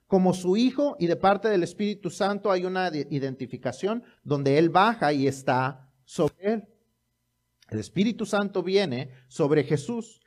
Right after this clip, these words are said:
Hay una identificación de quién es el Mesías. ¿Por qué? Porque cuando había una unción en el, en el, en el Antiguo Testamento, ya sea que ungieran a un rey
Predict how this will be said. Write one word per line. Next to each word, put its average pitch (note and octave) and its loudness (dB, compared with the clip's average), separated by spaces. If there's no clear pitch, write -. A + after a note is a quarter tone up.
Hay F#3+ 4
una A#3 4
identificación F#3+ 0
de E3+ 0
quién A3+ 4
es F#3 -2
el D3+ 2
Mesías. C#3+ -2
¿Por F3+ 6
qué? G#3 4
Porque G#3 6
cuando G#3 4
había A3 6
una D4+ 2
unción G#3 2
en D#3 -2
el, C#3+ 0
en D#3 -2
el, D3+ 0
en C#3+ -8
el C#3 0
Antiguo E3+ 0
Testamento, E3+ -2
ya E3 2
sea G#3+ 4
que G#3 2
ungieran G#3 4
a F3+ 2
un G3+ 2
rey B2+ 0